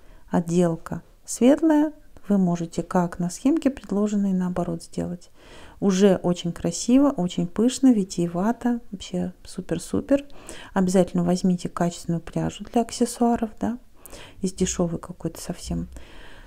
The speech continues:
пряжи вязать не стоит, так как важна сама фактура ниточки. Так,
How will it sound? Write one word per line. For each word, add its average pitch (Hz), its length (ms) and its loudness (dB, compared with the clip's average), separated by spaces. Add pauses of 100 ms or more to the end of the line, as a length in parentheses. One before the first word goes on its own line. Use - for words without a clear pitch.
(600)
пряжи 180 520 4
вязать 202 380 8
не 226 220 10
стоит, 247 600 4 (720)
так 190 220 2
как 247 300 2 (1600)
важна 180 300 2
сама 175 300 0
фактура 175 480 -2
ниточки. - 540 -6 (1600)
Так, - 460 -8